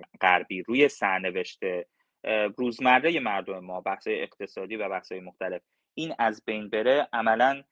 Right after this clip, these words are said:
اه، دیگه، اه، اون قدرت و اون، اه، هژمونی آمریکا نسبت به ایران و نسبت به منطقه از بین خواهد رفت و، اه، خب این، این پیشنهادات و این حرفا و این، اه، نیت‌ها در واقع در تضاد هم هستن.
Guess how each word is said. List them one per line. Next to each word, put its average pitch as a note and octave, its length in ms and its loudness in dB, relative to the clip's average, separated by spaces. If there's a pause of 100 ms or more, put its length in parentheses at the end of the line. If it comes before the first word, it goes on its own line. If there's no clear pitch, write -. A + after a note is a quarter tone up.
(220)
اه، G2 280 -4
دیگه، A#2 560 -2 (220)
اه، G2 140 -4
اون A2+ 360 -10
قدرت G#2 540 0
و G2 140 -8
اون، G#2+ 460 -12
اه، F#2 240 -8
هژمونی G2 560 -4
آمریکا G2 560 -2
نسبت F#2 480 -8
به F2+ 300 -4
ایران F2+ 380 -4
و F2+ 60 -6
نسبت F2+ 300 -12
به F2+ 80 -10
منطقه F2+ 400 4
از G2+ 220 6
بین E2+ 200 -16
خواهد D#2+ 240 -4
رفت - 220 -6
و، F#2+ 220 0 (360)
اه، F#2+ 200 2
خب G2 300 -2
این، G#2 240 -6 (120)
این G#2+ 300 -8 (180)
پیشنهادات G2 600 -2
و - 20 -2
این F2+ 200 -6
حرفا F#2+ 480 -2
و G2+ 60 -2
این، F#2+ 300 -8 (360)
اه، F#2 160 0
نیت‌ها F#2+ 580 2
در G2+ 160 2
واقع F#2+ 220 2
در F#2+ 440 2
تضاد F2+ 400 -2
هم D#2+ 300 -10
هستن. - 300 -20